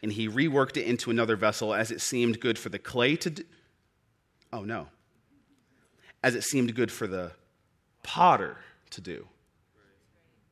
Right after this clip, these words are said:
As it seemed good for the potter to do. As it seemed good for the,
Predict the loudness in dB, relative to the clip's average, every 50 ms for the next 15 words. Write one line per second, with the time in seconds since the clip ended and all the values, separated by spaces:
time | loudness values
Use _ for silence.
0 | _ _ _ _ _ _ _ -4 -2 -2 -2 0 2 2 4 4 4 2 0 0
1 | 0 -2 -6 -6 -8 -8 -10 -8 -2 2 4 4 6 4 4 2 -2 -6 -14 -20
2 | _ _ _ _ _ _ _ _ _ _ _ -20 -20 -20 _ _ _ -14 -14 -12
3 | -10 -10 -8 -8 -10 -12 -16 -20 _ _ _ _ _ _ _ _ _ _ _ _
4 | _ _ _ _ -12 -10 -10 -6 -2 2 2 2 2 0 -2 -2 -4 -4 -6 -6